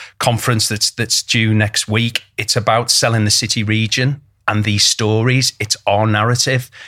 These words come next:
It's not necessarily focusing in on these individual things, but the collective of the place, the people, the opportunity.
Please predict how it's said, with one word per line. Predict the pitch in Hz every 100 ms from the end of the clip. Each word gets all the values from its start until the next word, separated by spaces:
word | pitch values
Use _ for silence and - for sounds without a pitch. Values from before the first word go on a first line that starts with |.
| -
It's | - 113 -
not | 127 120
necessarily | 120 - - 117 110
focusing | 107 131 113 - - 117
in | 107 107
on | 107
these | 101 107
individual | 104 101 107 104 101
things, | - 117 113 -
but | 98
the | -
collective | - 110 117 - 104
of | 101
the | 101
place, | - 117 120 120 - - -
the | -
people, | - - 107 120 117 - - -
the | 110
opportunity. | 110 - 120 - 107 110 - 98 95